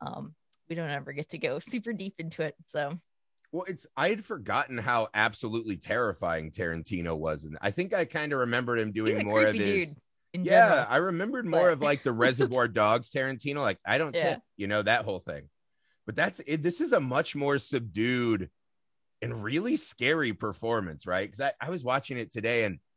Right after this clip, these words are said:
Speaker 2: there is a real of mice and men thing going on with the brothers, right? Where he plays him almost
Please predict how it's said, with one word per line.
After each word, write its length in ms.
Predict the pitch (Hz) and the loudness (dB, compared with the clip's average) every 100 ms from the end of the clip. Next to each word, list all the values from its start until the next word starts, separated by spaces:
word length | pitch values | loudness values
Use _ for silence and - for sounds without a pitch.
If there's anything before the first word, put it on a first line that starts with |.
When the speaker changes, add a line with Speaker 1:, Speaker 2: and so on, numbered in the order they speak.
| _ _ - | _ _ 2
Speaker 2:
there 160 | 139 | 2
is 220 | 139 180 175 | 4 2 2
a 80 | |
real 400 | 143 135 143 139 127 | 2 6 8 8 8
of 160 | 127 | 4
mice 320 | 117 117 113 123 | 6 4 4 -2
and 140 | 104 | -2
men 220 | 110 127 | -2 -2
thing 240 | 113 101 90 | -4 -6 -2
going 320 | 95 90 87 | 0 0 -4
on 220 | 87 85 | -6 -6
with 140 | 87 - | -10 -12
the 80 | |
brothers, 460 | 82 135 110 82 78 | -4 -2 -2 -4 -6
right? 280 | 85 95 107 | -2 -2 0
Where 280 | 104 98 - _ _ _ _ _ _ _ _ _ - | -4 -4 -8 _ _ _ _ _ _ _ _ _ -10
he 140 | 147 | -10
plays 360 | - 156 220 226 | -6 -4 0 2
him 140 | 202 | 2
almost 580 | 127 165 185 151 - | 2 2 2 0 -2